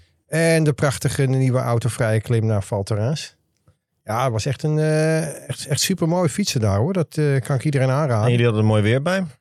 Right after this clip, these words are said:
Speaker 1: Ja, het was schitterend weer. Ja, echt, eh, v-, vijf, zes dagen prachtig weer. We hebben de Gran Fondo gedaan, Gran Fondo Col de la Loze. Dat was een mooie dag. Eh,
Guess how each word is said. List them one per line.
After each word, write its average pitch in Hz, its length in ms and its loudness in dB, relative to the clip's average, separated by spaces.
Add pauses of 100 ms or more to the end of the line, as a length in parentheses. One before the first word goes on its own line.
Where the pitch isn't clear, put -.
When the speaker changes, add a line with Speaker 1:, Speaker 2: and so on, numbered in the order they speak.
(380)
Speaker 1:
Ja, 117 280 0
het 117 100 0
was 107 100 0
schitterend 120 400 -2
weer. 101 300 0
Ja, 110 200 -2
echt, 117 280 -2
eh, 123 160 2
v-, - 240 -2
vijf, 123 360 -6
zes 135 180 0
dagen 120 340 -2
prachtig 113 340 -2
weer. 127 260 0
We - 80 -20 (580)
hebben 139 160 0
de 131 60 0
Gran 143 120 2
Fondo 185 260 2
gedaan, 175 400 0
Gran 151 160 2
Fondo 156 220 0
Col 151 180 -2
de 131 80 0
la 127 100 4
Loze. 165 380 2
Dat 151 80 2 (200)
was 147 240 -2
een 147 80 2
mooie 147 260 4
dag. 147 360 0 (800)
Eh, 139 140 0